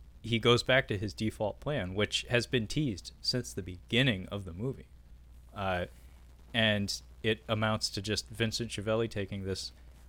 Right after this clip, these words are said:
lovely train prop down the streets of Gotham. We get to see some clowns throw some children in cages, which I'm sure the producers were not thrilled with 'cause that's eerie. Um, and then Batman just kinda yanks Vincent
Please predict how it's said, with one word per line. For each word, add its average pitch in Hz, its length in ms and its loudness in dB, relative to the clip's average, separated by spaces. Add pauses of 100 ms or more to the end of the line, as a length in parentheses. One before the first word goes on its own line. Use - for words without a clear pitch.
(140)
lovely 110 460 4
train 113 420 2
prop 110 400 2 (120)
down 104 200 2
the 98 60 -6
streets - 320 -2
of 101 80 -10
Gotham. 110 400 0
We 98 80 -6
get 101 140 -2
to - 40 -2
see 113 140 -2
some 101 180 -6
clowns 107 460 -2
throw 104 180 -2
some 98 300 -4
children 104 420 -2
in 92 140 -6
cages, 131 580 0
which 104 260 -4 (760)
I'm 123 80 -2
sure 160 180 8
the 139 80 6
producers 127 540 4
were 104 80 0
not 110 260 4
thrilled 110 340 0
with 127 240 0
'cause 104 140 -4
that's - 320 0
eerie. 110 400 2 (160)
Um, 101 380 0 (340)
and 131 80 2
then 135 140 10
Batman 139 480 10
just 127 220 -4
kinda 123 220 2
yanks 117 440 0 (180)
Vincent 123 420 -2